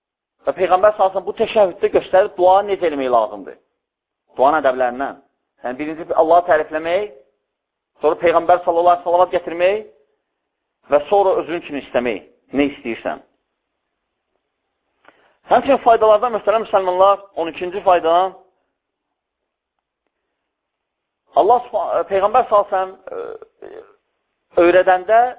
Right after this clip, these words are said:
nübüvvəti gətirir. "Əssəlamu alən nəbi." Demir, "Alən rasul."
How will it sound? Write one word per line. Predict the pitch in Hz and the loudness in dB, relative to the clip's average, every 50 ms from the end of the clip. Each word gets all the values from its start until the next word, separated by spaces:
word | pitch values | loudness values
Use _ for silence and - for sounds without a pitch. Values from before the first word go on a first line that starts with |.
| - _ _ _ | -16 _ _ _
nübüvvəti | 147 175 180 160 190 180 180 190 185 - 220 | -12 -12 -6 -4 -4 -2 0 -2 -2 -2 -4
gətirir. | - 139 - - 98 92 78 - _ _ _ _ - | -4 -4 -4 -6 -10 -16 -16 -16 _ _ _ _ -16
"Əssəlamu | - - - - 170 185 190 190 185 151 160 | -16 -6 -2 0 2 2 2 2 2 2 2
alən | 190 185 175 160 156 156 | 2 0 0 0 0 -2
nəbi." | 143 139 156 156 127 - _ _ _ _ _ _ _ _ _ _ _ _ _ _ _ _ _ _ _ _ _ _ _ | -2 -2 -4 -8 -12 -14 _ _ _ _ _ _ _ _ _ _ _ _ _ _ _ _ _ _ _ _ _ _ _
Demir, | 185 196 185 156 - - - - - | -4 -2 -2 -2 -4 -6 -8 -2 0
"Alən | 143 160 160 156 143 123 | 0 2 2 2 0 0
rasul." | 131 135 - - - 156 127 95 | -2 -4 -4 -6 -6 -8 -8 -8